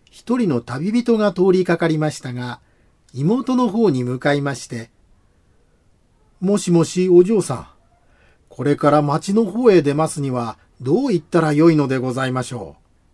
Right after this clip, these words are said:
う？」と尋ねますと、妹は今摘み草が面白くってたまりませんから、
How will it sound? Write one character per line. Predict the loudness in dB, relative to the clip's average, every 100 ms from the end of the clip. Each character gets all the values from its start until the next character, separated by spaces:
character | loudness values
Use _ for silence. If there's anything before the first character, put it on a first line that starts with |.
| _
う？」 | -10 -6
と | -4
尋 | -2
ね | 0
ま | -2
す | -4 -8
と、 | -10 -12 _ _ _ _ _ _ _
妹 | -4 0 0 2 0
は | 0
今 | 0 -2
摘 | -4 -6 -6
み | -6
草 | -4 -2
が | 0
面 | 0 0 0
白 | 0 0
く | -2
っ |
て | -10 -12
た | -8 -4
ま | -2
り | -2
ま | -2
せ | -4
ん | -6
か | -6
ら、 | -8